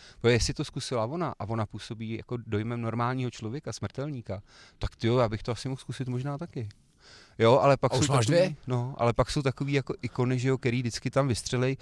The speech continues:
Speaker 1: používají nějaký odborný názvy nebo něco, něco. A ty si řekneš, "Ty vole, to bych chtěl umět."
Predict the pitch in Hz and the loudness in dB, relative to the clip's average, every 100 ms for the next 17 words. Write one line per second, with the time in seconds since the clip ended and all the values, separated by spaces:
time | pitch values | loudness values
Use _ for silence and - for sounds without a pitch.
0 | - - 104 98 113 120 110 - 95 92 | -12 -2 -2 0 0 2 0 -4 -6 -6
1 | 110 117 95 82 104 117 123 113 104 110 | -4 -2 -2 -2 -4 -4 -4 -4 -4 -6
2 | - 104 104 127 - - - - - 120 | -4 -4 -2 -4 -6 -12 -14 -8 -4 -2
3 | 101 - 107 98 - - - - 156 - | -4 -4 -6 -8 -8 -12 -12 -12 -16 -14
4 | 113 - - 120 107 107 101 95 | -12 -10 -8 -8 -6 -4 -6 -8